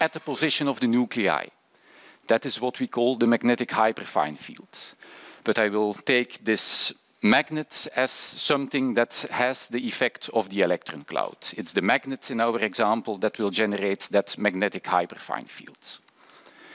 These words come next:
Here we have this electron cloud again. It generates a magnetic field at the position of the nucleus, and the nucleus has this bar magnet inside. So this nucleus will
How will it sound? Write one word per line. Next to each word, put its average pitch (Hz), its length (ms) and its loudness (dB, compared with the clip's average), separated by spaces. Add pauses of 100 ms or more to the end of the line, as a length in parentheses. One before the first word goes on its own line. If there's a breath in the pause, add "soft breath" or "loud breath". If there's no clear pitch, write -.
(480 loud breath)
Here 135 220 6
we 101 100 0
have 98 280 2
this - 420 0 (200)
electron 127 520 2
cloud 76 460 -2
again. 175 420 0 (440 soft breath)
It 98 140 -6
generates 107 580 0
a 104 40 -4
magnetic 95 420 -4
field 107 520 -2
at 139 140 0
the 120 80 -14
position 107 440 -8
of 85 120 -8
the 85 80 -6
nucleus, 202 720 -2 (440 loud breath)
and 117 200 -2
the 87 80 -4
nucleus 170 720 0
has 131 280 0
this 107 360 -4
bar 135 360 4
magnet 104 440 -2
inside. - 480 0 (680 loud breath)
So 110 180 2
this 98 200 0
nucleus 147 540 4
will 104 200 6